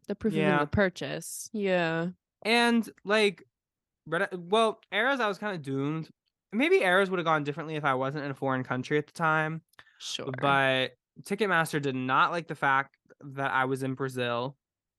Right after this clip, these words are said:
Speaker 2: and it would not let me use the website while I was using a V P N.
Speaker 1: They were pissed.
Speaker 2: Yeah, they were pissed, but,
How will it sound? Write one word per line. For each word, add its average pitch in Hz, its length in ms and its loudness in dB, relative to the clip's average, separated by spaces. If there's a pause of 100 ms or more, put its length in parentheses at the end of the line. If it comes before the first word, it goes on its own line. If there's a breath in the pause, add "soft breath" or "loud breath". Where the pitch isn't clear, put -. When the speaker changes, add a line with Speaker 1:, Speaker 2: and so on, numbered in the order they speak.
(180)
Speaker 2:
and 139 640 0 (240)
it 208 100 2
would 156 140 2
not 156 260 4
let 151 120 -4
me 175 80 -4
use 165 140 -6
the 175 80 -6
website 185 420 0
while 147 140 2
I 147 40 4
was 151 120 -2
using 160 200 -8
a 165 40 -6
V 180 140 -6
P 269 200 -12
N. 127 320 -6 (680 soft breath)
Speaker 1:
They 196 80 -4
were 185 100 -2
pissed. - 600 -6 (400)
Speaker 2:
Yeah, 165 120 0
they 170 120 4
were 156 80 2
pissed, 170 420 0
but, 175 320 0